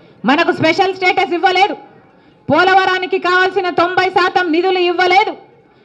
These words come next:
మనకు రాజధాని ఇవ్వలేదు, సంవత్సరానికి రెండు కోట్ల ఉద్యోగాలు బిడ్డలకు ఇస్తామన్నారు. పది సంవత్సరాలలో ఇరవై కోట్ల ఉద్యోగాలలో ఆంధ్ర రాష్ట్ర బిడ్డలకు కనీసం కోటి ఉద్యోగాలు రాలేదు, పది లక్షల ఉద్యోగాలు రాలేదు, లక్ష ఉద్యోగాలు రాలేదు.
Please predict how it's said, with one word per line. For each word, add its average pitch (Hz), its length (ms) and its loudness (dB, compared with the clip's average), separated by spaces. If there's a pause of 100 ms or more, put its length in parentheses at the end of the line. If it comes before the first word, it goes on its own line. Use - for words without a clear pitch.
(120)
మనకు 320 280 -2
రాజధాని 370 560 0
ఇవ్వలేదు, 349 500 0 (1000)
సంవత్సరానికి 370 600 0
రెండు 370 280 0
కోట్ల 370 320 0
ఉద్యోగాలు 359 560 0
బిడ్డలకు 370 380 -2
ఇస్తామన్నారు. 359 720 -2 (720)
పది 339 160 0
సంవత్సరాలలో 370 680 0
ఇరవై 370 500 2
కోట్ల 359 600 -2
ఉద్యోగాలలో 359 840 0
ఆంధ్ర 359 360 0
రాష్ట్ర 349 360 -2
బిడ్డలకు 370 460 -2
కనీసం 370 580 -2
కోటి 339 340 -2
ఉద్యోగాలు 381 520 0
రాలేదు, 370 380 0
పది 311 240 0
లక్షల 339 380 0
ఉద్యోగాలు 370 500 0
రాలేదు, 370 380 0
లక్ష 349 240 -2 (140)
ఉద్యోగాలు 311 500 2
రాలేదు. 233 320 0